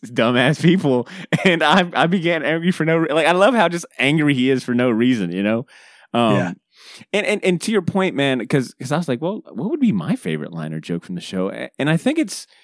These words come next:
Speaker 1: it just depends on what episode I'm watching. I think I've told you plenty of times,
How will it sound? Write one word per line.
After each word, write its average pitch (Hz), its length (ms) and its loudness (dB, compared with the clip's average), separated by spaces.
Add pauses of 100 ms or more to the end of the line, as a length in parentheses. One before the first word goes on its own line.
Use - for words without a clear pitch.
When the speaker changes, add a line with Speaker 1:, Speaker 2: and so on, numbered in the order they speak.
(180)
Speaker 1:
it - 60 -6
just 220 140 0
depends 262 260 0
on 214 100 0
what 214 140 -2
episode 202 400 0
I'm 110 140 -2
watching. 80 340 -8
I 117 60 -2
think 277 160 -4
I've 220 120 -4
told 185 280 0
you 165 180 0
plenty 165 560 -6
of 139 120 -8
times, 107 500 -6